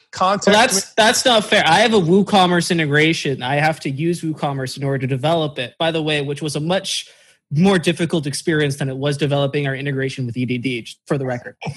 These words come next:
Speaker 2: <laughs> But, uh, I, I can't take that bet because I have to use work, WooCommerce as a necessity of providing my products.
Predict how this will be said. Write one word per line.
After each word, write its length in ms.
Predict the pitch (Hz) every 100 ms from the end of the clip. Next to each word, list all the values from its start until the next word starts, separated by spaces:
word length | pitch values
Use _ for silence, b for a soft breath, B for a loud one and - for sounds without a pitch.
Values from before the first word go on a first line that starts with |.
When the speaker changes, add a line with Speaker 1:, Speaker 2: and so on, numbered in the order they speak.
| -
Speaker 2:
<laughs> 1080 | 233 - 196 - 277 - - 226 - - B 269 B 220
But, 360 | 156 135 123 139
uh, 280 | 131 123 120
I, 140 | 156 190 -
I 160 | 196
can't 220 | 196 208
take 220 | 190 190 185
that 200 | 160 139
bet 160 | 139
because 240 | 135 135 139
I 180 | 175 196
have 360 | 190 190 190
to 80 | 185
use 240 | 165 156
work, 240 | 147 156 151
WooCommerce 540 | 165 156 160 147 143
as 100 | 139
a 60 | 127
necessity 600 | 135 131 151 135 143 135
of 180 | 131 117
providing 400 | 143 135 131 127
my 120 | 120
products. 600 | 113 123 113 - - -